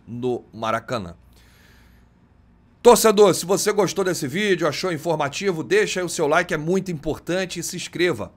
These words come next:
Botão aqui embaixo, é muito importante a sua inscrição. Tá rolando aí a nossa ação. Chegamos a noventa por cento, acho que termina hoje.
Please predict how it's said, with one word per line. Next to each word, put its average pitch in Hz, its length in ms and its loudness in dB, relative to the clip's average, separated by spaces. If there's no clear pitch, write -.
Botão 160 600 -2
aqui 147 260 -4
embaixo, 147 420 -4
é 139 40 -10
muito 135 400 -12
importante 120 580 -10
a 113 40 -8
sua 113 200 -10
inscrição. 107 480 -10
Tá 214 100 6
rolando 220 480 4
aí 214 360 2
a 208 120 4
nossa 202 400 2
ação. 220 460 -2
Chegamos 208 460 -8
a 226 80 -2
noventa 214 440 -2
por 202 160 -6
cento, 139 320 -6
acho 160 140 -8
que - 80 -20
termina 165 420 -6
hoje. 120 440 -4